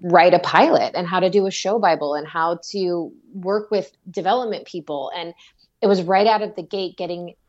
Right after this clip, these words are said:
notes on things that I didn't, I'm, like, Googling, like, what do I, <laughs> like, I don't know what any of this means, but I'm not gonna tell anybody that. I'm just gonna, I'm gonna figure it out. And so after that, me and that friend wrote a couple of things together. We ended up having a couple pilots placed at the Austin Film Festival.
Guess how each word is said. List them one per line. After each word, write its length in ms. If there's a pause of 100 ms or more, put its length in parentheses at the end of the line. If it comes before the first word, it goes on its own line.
notes 340
on 220
things 220
that 100 (100)
I 160
didn't, 320
I'm, 140
like, 160
Googling, 500
like, 180
what 200
do 180
I, 220
<laughs> 80
like, 200
I 100
don't 140
know 100
what 180
any 200
of 80
this 180
means, 280
but 100
I'm 120
not 140
gonna 160
tell 160
anybody 280
that. 160
I'm 120
just 140
gonna, 160
I'm 60 (320)
gonna 120
figure 200
it 80
out. 340 (220)
And 180
so 360 (400)
after 220
that, 200
me 140
and 100
that 160
friend 420
wrote 220
a 60
couple 260
of 100
things 260
together. 380
We 120
ended 180
up 140
having 340
a 40
couple 260
pilots 420
placed 300
at 80
the 100
Austin 360
Film 200
Festival. 540